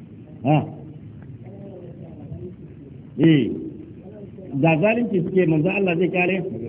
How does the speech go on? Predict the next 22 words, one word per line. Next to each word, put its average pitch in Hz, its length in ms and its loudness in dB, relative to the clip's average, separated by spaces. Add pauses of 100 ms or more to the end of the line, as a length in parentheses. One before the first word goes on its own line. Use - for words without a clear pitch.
(300)
A'a, 113 240 0 (160)
ba 107 100 -4
zai 113 160 0
ba. 92 140 -2
Ba 117 160 2
zalunci 175 460 4
suke - 160 0
yi 143 120 6
ba, 156 140 2 (360)
sukan 160 280 4
yi 156 60 8
wani 160 200 8
asukan 160 480 0
dai 151 140 6 (160)
kaman 143 240 4
za 160 100 6
a - 100 0
dan 143 180 4
takura 135 340 2
haka 113 200 0
ko? 160 220 2 (280)
Eh. 110 240 4